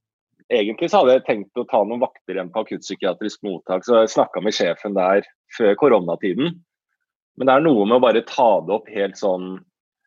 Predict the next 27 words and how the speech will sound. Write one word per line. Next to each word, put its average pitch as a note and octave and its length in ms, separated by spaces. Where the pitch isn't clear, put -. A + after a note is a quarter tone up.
da A#2+ 140
føler A2 280
man G2 180
på G#2 120
så A#2+ 140
mye G#2 180
mer, A2 240
men C#3+ 140
så C#3 100
kom G#2 220
koronaen G#2 560
og G#2 400
sykehusene G2+ 480
trengte D#2+ 680
folk, D3+ 220
så C3 100
tenkte G#2+ 220
jeg, G#2 60
«Da G#2+ 40
må G#2 140
jeg - 20
i G2+ 60
hvert - 100
fall G2+ 140
søke.» B2 480
Og A2+ 120
så G#2 720